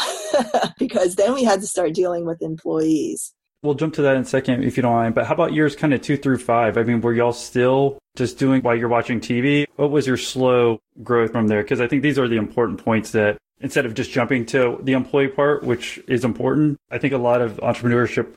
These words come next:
Speaker 2: podcasts or stories, they forget about this other years that we could definitely learn from. What did you end up doing from, like, year two to year five? Were you starting to outsource these headphones?
Speaker 1: So after we made them ourselves,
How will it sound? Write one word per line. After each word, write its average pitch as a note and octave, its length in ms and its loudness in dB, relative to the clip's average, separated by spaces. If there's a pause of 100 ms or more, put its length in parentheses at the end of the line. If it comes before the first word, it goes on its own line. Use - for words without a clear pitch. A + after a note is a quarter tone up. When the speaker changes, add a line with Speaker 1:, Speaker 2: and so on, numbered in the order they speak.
Speaker 2:
podcasts A#2 500 0
or A#2 80 -2
stories, A#2 400 0
they A2+ 100 2
forget A2+ 320 -2
about A2+ 220 0
this G#2+ 300 -4 (100)
other A#2 240 0
years G#2 460 0
that G#2 400 2
we C#3 100 0
could A#2 240 -4
definitely A#2+ 340 -2
learn A#2 200 0
from. G#2 320 -2 (160)
What D3 180 0
did D3+ 100 -4
you D#3+ 120 2
end D#3 100 2
up A2+ 120 -2
doing C3+ 240 2
from, B2 320 -2
like, A#2+ 220 0
year B2+ 160 0
two B2+ 440 0 (220)
to C#3 100 -6
year A#2 180 2
five? G2 480 -2 (180)
Were A#2+ 180 0
you A#2 180 2
starting C3 300 -2
to A#2 60 0
outsource C#3 600 -2
these D3 160 -6
headphones? E3+ 560 -2 (400)
Speaker 1:
So A#3+ 160 0
after C4 340 0
we B3+ 140 2
made G#3+ 300 2
them G3+ 180 0
ourselves, F3+ 760 0